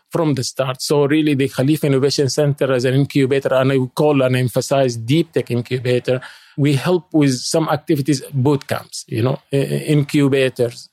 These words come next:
um, where we can look at those technologies, try to mentor the teams, and hopefully the outputs of that can be,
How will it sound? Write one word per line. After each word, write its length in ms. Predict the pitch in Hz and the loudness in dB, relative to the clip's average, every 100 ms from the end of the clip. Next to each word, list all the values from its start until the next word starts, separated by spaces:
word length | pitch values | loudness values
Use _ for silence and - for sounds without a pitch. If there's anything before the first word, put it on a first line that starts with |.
| - | -4
um, 460 | 135 127 123 139 | -2 0 0 0
where 280 | 127 143 139 | 0 2 0
we 180 | 131 135 | 0 0
can 380 | 135 123 123 123 | 0 -2 0 0
look 220 | 143 143 | 0 0
at 140 | 131 | -2
those 200 | 135 127 | 0 -2
technologies, 720 | - 127 - 135 127 123 127 123 | -2 -4 -2 0 0 0 -2 -4
try 320 | 127 123 135 | -4 0 0
to 180 | 135 127 | 0 0
mentor 540 | 127 151 160 151 131 | 0 0 0 0 0
the 300 | 123 123 123 - - _ - | 2 2 0 -4 -20 _ -4
teams, 440 | 156 143 139 - - _ - | 0 2 0 -4 -16 _ -6
and 240 | 147 143 | 0 2
hopefully 520 | 139 202 202 165 156 | 2 0 0 2 2
the 140 | 147 143 | 0 0
outputs 600 | 170 165 151 - 160 - | 2 0 0 -2 -2 0
of 200 | 139 135 | 0 0
that 260 | 139 139 | 0 0
can 200 | 147 131 | 0 0
be, 220 | 131 135 | 2 -2